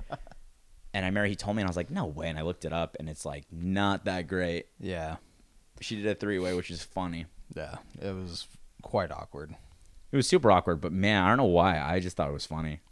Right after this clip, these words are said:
Speaker 1: <laughs>
Speaker 2: Like, I remember being like, I remember watching the, like, watching them. I, I'm gonna admit it. I watched them 'cause I'm a
Speaker 1: Yeah.
Speaker 2: man.
Speaker 1: Yeah.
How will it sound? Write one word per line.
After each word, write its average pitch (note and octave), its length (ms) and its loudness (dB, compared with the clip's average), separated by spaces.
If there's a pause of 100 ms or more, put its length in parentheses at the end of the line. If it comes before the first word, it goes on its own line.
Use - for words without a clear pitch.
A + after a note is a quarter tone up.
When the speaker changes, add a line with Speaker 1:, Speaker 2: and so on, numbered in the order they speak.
(120)
Speaker 1:
<laughs> - 80 -4 (1400)
Speaker 2:
Like, G2 100 2
I - 20 10
remember A#2 240 10
being G#2 260 4
like, F2+ 400 2 (200)
I - 60 2
remember A2+ 240 8
watching G2+ 340 8
the, C3+ 220 4
like, F#2 200 4
watching F#2+ 340 0
them. A2 160 -2
I, - 240 -6
I'm C#3+ 80 -14
gonna F2+ 120 -10
admit D2+ 180 -4
it. - 100 -2
I C3 120 4
watched - 280 -6
them G#2+ 140 -4
'cause - 80 -14
I'm A#2 80 -2
a E2+ 60 0
Speaker 1:
Yeah. G#2 60 2
Speaker 2:
man. D#2+ 240 -6 (220)
Speaker 1:
Yeah. A#2 200 -6